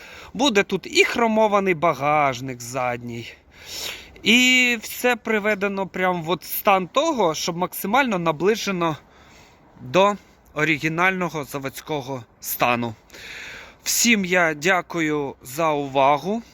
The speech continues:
Е, слава З С У, слава українським воїнам, що захищають нас. Е, не забувайте донатити на З С У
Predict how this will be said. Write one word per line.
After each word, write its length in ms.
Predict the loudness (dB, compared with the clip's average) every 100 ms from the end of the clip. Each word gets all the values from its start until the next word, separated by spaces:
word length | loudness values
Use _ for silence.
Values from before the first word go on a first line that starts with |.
| _ _ -20 _ _ -20 -20 -12 0
Е, 200 | 2 2
слава 600 | 2 2 4 4 2 0 -2
З 180 | -2
С 240 | -2 0 0
У, 300 | 0 -4 -6
слава 480 | -8 2 4 4 4
українським 720 | 0 0 0 0 -2 -6 -6 -4
воїнам, 460 | -2 0 -2 -4
що 180 | -6 -6
захищають 760 | -6 -4 0 2 4 4 0 -2
нас. 400 | -4 -4 -8 -16 -20 -20 -20 -18 -10 0
Е, 400 | 2 4 2 2
не 120 | 2
забувайте 1120 | 0 0 2 4 4 2 0 2 2 0 0
донатити 640 | 0 0 2 0 0 -2 -2
на 140 | -4
З 80 | -4
С 220 | -8 -2
У 300 | 0 0 -4